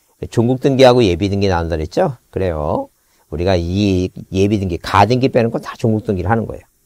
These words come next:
물권면 생긴 건 흔등기. 그죠? 왜? 물건의 득실 변경이니까 취득하고 소멸하고 변경하는 거. 그게 이제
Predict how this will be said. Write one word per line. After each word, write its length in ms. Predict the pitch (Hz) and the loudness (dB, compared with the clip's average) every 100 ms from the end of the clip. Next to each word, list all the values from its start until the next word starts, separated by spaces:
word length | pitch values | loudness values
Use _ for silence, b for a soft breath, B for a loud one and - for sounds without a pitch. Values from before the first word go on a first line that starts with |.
| - | -10
물권면 440 | 82 98 101 95 - - | -4 0 0 -2 -4 -6
생긴 340 | 120 107 98 | -4 -2 -2
건 200 | 82 76 | -4 -4
흔등기. 760 | 104 92 90 78 65 71 104 254 | -4 -4 -6 -8 -8 -4 -4 -4
그죠? 240 | - 170 - _ _ _ _ - | -2 -2 -2 _ _ _ _ -8
왜? 480 | 85 85 78 110 214 _ _ _ | -4 -4 -4 -4 -6 _ _ _
물건의 460 | - 92 95 107 98 | -8 -4 0 2 0
득실 340 | 98 - 147 | -2 0 2
변경이니까 540 | 117 95 85 71 67 - | 2 0 -2 -8 -12 -14
취득하고 680 | - - 180 175 - 110 92 | -12 -2 -2 -2 0 0 0
소멸하고 480 | - 139 117 80 69 | -2 0 0 -2 -4
변경하는 480 | 98 92 85 - | -4 -4 -4 -8
거. 120 | 95 - | -16 -6
그게 240 | - 135 | 0 2
이제 300 | 127 110 113 | 2 2 0